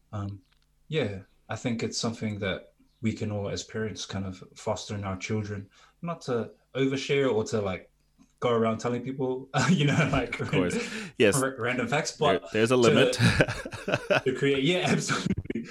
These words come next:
Speaker 1: But to create, like, like, safe space for kids to just, "Oh, you're sad? What's
Speaker 2: Mm.
Speaker 1: going on?
Speaker 2: Mm.
Speaker 1: Like,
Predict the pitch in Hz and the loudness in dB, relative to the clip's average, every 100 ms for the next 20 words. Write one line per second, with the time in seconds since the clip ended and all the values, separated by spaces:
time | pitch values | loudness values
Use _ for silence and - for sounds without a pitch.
0 | - - 165 - 185 190 185 135 127 - | -16 -2 -2 -2 -2 0 0 0 -2 -6
1 | - - _ _ 117 120 123 113 - 113 | -14 -20 _ _ -12 -6 -4 -4 -2 -2
2 | - - - - 104 95 - _ - 113 | -2 -12 -10 -4 -4 -4 -12 _ -8 -8
3 | - 101 104 - _ - 123 120 117 123 | -8 -12 -12 -14 _ -8 -6 -6 -8 -10
4 | 151 _ _ 160 127 101 87 92 - - | -12 _ _ -8 -4 -2 -4 -8 -10 -2
5 | 110 90 | 0 0